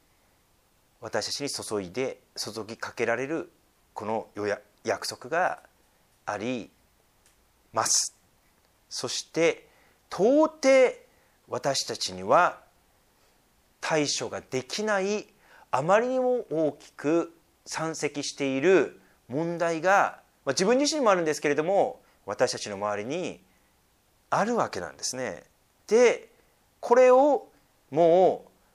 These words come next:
ちょうどゼカリヤ書にある四章でゼルバベルが大きな、大いなる山というふうに、えー、これ表現していますけれども、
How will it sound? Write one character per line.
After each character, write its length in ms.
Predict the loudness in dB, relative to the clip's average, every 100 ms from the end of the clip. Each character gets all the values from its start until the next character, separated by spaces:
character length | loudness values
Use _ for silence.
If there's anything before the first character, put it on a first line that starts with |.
| _
ち 120 | 2
ょ 120 | 4
う 20 | 6
ど 400 | 6 6 2 -8
ゼ 140 | -2 2
カ 140 | 4
リ 80 | 4
ヤ 80 | 2
書 140 | 0
に 120 | 0
あ 80 | 2
る 160 | 2 2
四 220 | 2 0
章 200 | -2 0
で 340 | 2 2 2 0
ゼ 160 | 2
ル 140 | 4 6
バ 120 | 4
ベ 100 | 4
ル 100 | 4
が 440 | 4 6 4 2 -4 -20 0
大 460 | 6 8 8 6 2
き 220 | -4 0
な、 260 | 2 2 4
大 300 | 6 6 4
い 80 | 2
な 100 | 2
る 80 | 4
山 260 | 2 2
と 140 | 0 -4
い 80 |
う 60 | -4
ふ 140 | -6
う 60 | -6
に、 360 | -4 -4 -6 -12 _ -20 _ -4
え 140 | -2
ー、 20 |
こ 100 | 0 -4
れ 80 | 0
表 300 | 2 4 4
現 80 | 0
し 40 | -6
て 80 |
い 40 | -6
ま 100 | -6
す 100 | -6
け 80 | -6
れ 60 |
ど 100 | -4
も、 340 | 0 2 2